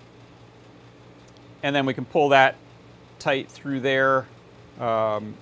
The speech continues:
you can also use the dual, uh, if you want to. Do you know this trick? If you don't want extra zip tie here, you can take a donor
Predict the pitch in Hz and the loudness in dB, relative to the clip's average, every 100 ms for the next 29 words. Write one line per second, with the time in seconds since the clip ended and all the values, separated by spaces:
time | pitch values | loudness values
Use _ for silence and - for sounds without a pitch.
0 | - - - - - - - - - - | -20 -20 -20 -20 -20 -20 -20 -20 -20 -20
1 | - - - - - - - - - 127 | -20 -20 -20 -20 -20 -20 -20 -20 -18 -18
2 | 113 107 107 104 - 110 104 - 123 123 | -12 -10 -8 -8 -8 -8 -10 -12 -8 -6
3 | 107 123 104 - - - - - - - | -8 -10 -12 -16 -20 -20 -20 -20 -20 -20
4 | - - - - - - - - - - | -20 -20 -20 -20 -20 -20 -20 -20 -20 -20
5 | - - - - - - - - - - | -20 -20 -20 -20 -20 -20 -20 -20 -20 -20
6 | 110 127 127 120 120 104 - - 123 110 | -12 -6 -2 0 0 -2 -16 -10 -6 -4
7 | 107 107 - 113 117 110 - 113 107 104 | -4 -6 -10 -6 -4 -4 -8 -8 -8 -12
8 | - - - - - 143 165 175 - - | -20 -20 -20 -20 -12 -4 -2 -2 -6 -2
9 | 190 - - - - 151 151 165 175 143 | -2 -2 -20 -20 -18 -14 -8 -8 -6 0
10 | 135 147 - - - 143 - - 131 117 | 2 2 -6 -20 -10 -10 -10 -8 -6 -6
11 | 143 - 127 120 127 131 147 - - - | -8 -2 0 0 -4 -6 -6 -12 -20 -20
12 | - - - - 120 107 117 - 131 - | -20 -20 -20 -18 -16 -12 -12 -4 -4 -4
13 | - - - - - - - 127 110 135 | -20 -20 -20 -20 -20 -20 -12 -12 -4 -2
14 | 143 160 | -2 -4